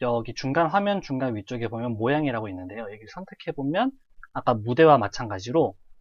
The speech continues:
이 스프라이트가 제공하는 여러 가지 다양한 형태가 있어요. 이거는 스크래치에서 제공하는 캐릭터마다 개수는 서로 다릅니다. 심지어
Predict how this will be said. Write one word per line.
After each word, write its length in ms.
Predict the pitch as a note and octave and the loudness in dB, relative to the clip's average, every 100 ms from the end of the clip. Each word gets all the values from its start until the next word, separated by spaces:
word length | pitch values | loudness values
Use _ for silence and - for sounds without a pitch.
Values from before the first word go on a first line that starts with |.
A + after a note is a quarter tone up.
| _ - - _ - | _ -20 -20 _ -10
이 80 | A#2+ | -10
스프라이트가 560 | - - G3 G3 D#3 | -6 0 0 2 -2
제공하는 560 | C3 B2 B2 B2 C3+ C3+ | -2 -4 -4 -2 -2 -2
여러 240 | G2 A2 | -2 -2
가지 260 | C3+ C3+ A#2+ | -2 -2 -6
다양한 380 | - A#2 A#2 C#3 | -10 -8 -8 -8
형태가 320 | G3+ G#3 C3 | -6 -6 -6
있어요. 560 | F#2+ A#2 F#2+ F#2+ G#2 - - - - - | -6 -12 -12 -12 -14 -18 -20 -20 -18 -8
이거는 220 | B2 B2 | -6 -6
스크래치에서 680 | - - G3 - E3 D#3 D#3+ | -6 -4 -4 2 2 2 0
제공하는 460 | B2 A#2 B2+ B2 | -2 -4 -4 -6
캐릭터마다 760 | - G#3 G3+ D#3 A2 D3 A#3 - - - - - _ _ | -4 -6 -2 0 0 2 0 0 -12 -14 -16 -20 _ _
개수는 480 | - C#3 - E3 D#3 | -4 -2 2 2 2
서로 200 | C#3+ F#3+ | 0 -2
다릅니다. 500 | - A#2+ G#2+ G2 - _ - | -2 -4 -4 -6 -12 _ -8
심지어 500 | C3+ B2+ B2+ A#2+ | -4 0 0 0